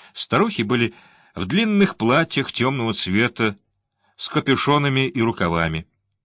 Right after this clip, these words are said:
Женщины средних лет одеты были чрезвычайно скромно, но красиво, с длинными же рукавами, закрытой грудью и наколками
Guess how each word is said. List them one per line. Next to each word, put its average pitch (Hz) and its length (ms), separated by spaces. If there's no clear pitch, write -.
Женщины 110 560
средних 98 520
лет 82 320
одеты 85 340
были 95 300
чрезвычайно 92 800
скромно, 107 500
но 82 220
красиво, 80 680
с 117 160
длинными 160 540
же 123 160
рукавами, 104 720
закрытой 107 540
грудью 139 500
и 165 240
наколками 92 880